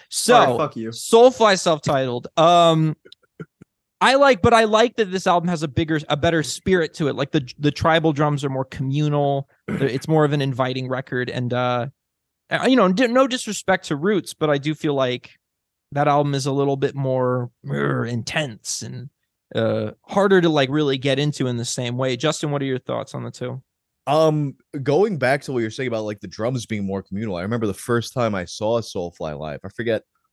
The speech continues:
Speaker 3: what show it was. I think it was at Irving Plaza. But I remember, like, there was, like, this whole, like, big section where they had a ton of people with, like, their own drums, like, come out on stage in the middle of one of the fucking songs. And that's immediately what I thought of, like, when you had mentioned that.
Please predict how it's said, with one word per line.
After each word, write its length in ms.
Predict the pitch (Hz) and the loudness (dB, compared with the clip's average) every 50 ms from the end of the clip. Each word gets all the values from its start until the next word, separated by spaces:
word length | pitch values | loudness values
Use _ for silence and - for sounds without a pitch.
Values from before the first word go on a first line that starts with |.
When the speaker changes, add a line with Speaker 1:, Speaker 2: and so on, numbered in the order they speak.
| _ | _
Speaker 3:
what 260 | - 104 117 117 - | -4 0 0 0 -2
show 300 | - - - - 104 113 | -4 -8 -6 -2 -2 -2
it 60 | 98 82 | -2 -4
was. 180 | 85 80 - | -6 -8 -10
I 40 | 90 | -8
think 100 | - 123 | -6 -6
it 40 | 117 | -4
was 120 | 107 98 | -4 -4
at 80 | 95 - | -6 -6
Irving 280 | - 101 98 92 90 82 | -6 -8 -6 -6 -8 -10
Plaza. 560 | - - 85 90 95 92 82 85 73 69 - _ _ _ _ _ _ _ _ _ | -8 -8 -6 -4 -4 -6 -6 -8 -10 -10 -12 _ _ _ _ _ _ _ _ _
But 160 | 110 110 101 | -2 -2 0
I 80 | 110 113 | 0 0
remember, 560 | 107 107 104 104 107 117 139 139 131 123 110 | 0 0 0 0 -2 -2 0 0 0 -2 0
like, 160 | 104 104 104 | -2 -4 -4
there 100 | 120 120 | -2 -4
was, 120 | 131 123 | -4 -2
like, 100 | 135 135 | -4 -4
this 140 | 101 120 110 | -4 -6 -8
whole, 320 | - - 131 127 127 127 123 | -8 -4 -2 0 0 2 2
like, 140 | 113 110 101 98 92 _ | 0 -2 -4 -8 -8 _
big 220 | 113 110 110 104 - | -4 -4 -4 -6 -6
section 300 | - 107 101 107 - 113 | -4 -4 -4 -2 -4 -6
where 80 | 107 | -6
they 120 | 104 104 110 | -4 -4 -4
had 180 | 117 120 117 | -2 -2 -2
a 60 | 110 101 | -2 -4
ton 360 | - - - 135 135 131 131 | -8 -12 -8 -4 -2 -2 -2
of 140 | 123 113 - | -4 -6 -6
people 400 | - 123 123 120 135 123 113 110 | -6 -6 -4 -2 -2 -2 0 -2
with, 200 | 107 98 - - | -4 -6 -6 -6
like, 200 | 104 98 95 - | -6 -6 -6 -4
their 140 | 110 104 | -6 -6
own 220 | 98 104 110 107 101 | -4 -4 -6 -6 -8
drums, 360 | 87 90 92 98 107 120 113 | -6 -6 -6 -6 -6 -6 -4
like, 160 | 113 104 95 - _ _ _ _ _ _ | -4 -4 -6 -6 _ _ _ _ _ _
come 200 | - 123 120 113 | -4 -2 -2 0
out 160 | 110 110 110 | 0 0 -2
on 200 | 87 104 104 98 | -2 -4 -6 -6
stage 460 | 98 - - 101 95 101 113 117 110 | -8 -6 -6 -4 -2 -2 -2 -4 -4
in 80 | 107 107 | -6 -6
the 60 | 104 | -6
middle 200 | 104 104 104 107 98 | -4 -4 -2 -4 -4
of 40 | |
one 120 | 87 95 95 | -2 -4 -4
of 40 | 90 | -4
the 80 | 90 - | -4 -4
fucking 320 | - 101 98 - 90 80 | -4 -4 -4 -4 -10 -14
songs. 380 | - - 95 85 78 73 73 - | -10 -8 -8 -8 -8 -10 -12 -10
And 120 | 90 92 98 | -8 -6 -6
that's 180 | 104 107 95 | -6 -6 -4
immediately 340 | 117 110 110 117 113 110 110 | -4 -4 -4 -4 -2 -2 -2
what 160 | 104 98 107 | -2 -2 -2
I 80 | 98 92 | -4 -4
thought 280 | - - 107 104 104 95 | -4 -2 -2 0 0 0
of, 180 | 85 80 71 | -2 -4 -6
like, 140 | 85 85 82 | -10 -10 -8
when 100 | 101 104 | -6 -6
you 60 | 101 95 | -6 -6
had 80 | 87 | -6
mentioned 300 | 101 117 113 - - 80 | -6 -8 -8 -10 -12 -12
that. 140 | 76 78 - | -12 -12 -12